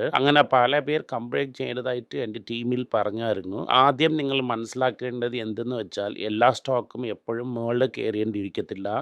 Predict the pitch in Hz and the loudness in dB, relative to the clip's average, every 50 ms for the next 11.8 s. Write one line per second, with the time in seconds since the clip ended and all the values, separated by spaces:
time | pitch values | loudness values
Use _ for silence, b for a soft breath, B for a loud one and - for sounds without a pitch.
0 | - 131 135 156 180 196 - - 127 120 - 120 - - 143 143 139 135 - - | 2 4 4 4 4 2 0 0 0 0 -2 -6 -6 -4 -4 -4 -4 -6 -4 0
1 | 123 110 120 123 120 - 131 117 107 110 107 104 101 - 127 117 113 107 107 113 | 0 2 2 0 -2 -4 -6 -4 -4 -6 -6 -8 -6 -6 -4 -2 -2 0 0 0
2 | 113 120 127 123 - _ - - 95 90 92 101 104 98 92 92 101 123 135 - | 0 0 -2 -2 -6 _ -14 -12 -12 -10 -10 -10 -12 -12 -12 -12 -14 -14 -16 -12
3 | - - 120 110 107 110 117 120 104 131 135 147 139 - _ - 113 117 123 120 | -2 2 4 4 6 4 2 0 0 0 0 0 -2 -4 _ -8 -6 -6 -4 0
4 | 135 131 127 117 - - 131 123 127 110 120 110 110 110 110 117 - - 101 104 | 2 2 2 0 -2 -6 -4 -4 -2 0 2 2 0 0 -4 -4 -2 -2 -2 0
5 | 95 110 110 107 104 101 104 117 156 147 - 110 - - 147 123 - 147 139 - | 0 -2 -2 0 0 0 2 2 0 0 -4 -8 -4 -2 -2 2 4 2 2 4
6 | - 113 107 95 - 113 110 120 113 101 - - 113 98 - 104 95 92 85 92 | 4 4 4 4 0 -8 -6 -6 -6 -8 -8 -8 -10 -8 -8 -8 -8 -6 -6 -4
7 | 107 135 - 120 113 131 127 127 123 123 127 127 - 139 131 127 113 117 110 110 | -4 0 0 2 2 2 0 0 0 -4 -6 -4 -2 0 0 0 0 -2 -4 -4
8 | 110 113 120 120 110 - 113 120 143 - 117 107 - - 131 143 123 - - 113 | -4 -4 -4 -4 -6 -6 -8 -6 -4 -2 -2 -2 -2 -2 -2 -2 -2 -4 -6 -8
9 | 104 95 113 98 - 107 104 104 98 95 92 92 107 123 - 117 117 110 123 127 | -8 -8 -12 -10 -6 -4 -2 0 0 -2 -2 -4 -4 -2 2 2 2 4 4 2
10 | 120 120 123 123 143 156 165 160 - - 117 107 104 110 113 127 135 135 127 123 | 2 2 0 0 0 0 0 -2 -2 0 0 2 2 2 4 4 4 4 4 2
11 | 123 117 135 131 139 135 127 120 117 120 120 117 120 107 127 127 | 0 -2 -2 -2 0 0 0 0 0 0 0 -2 -2 0 -2 -2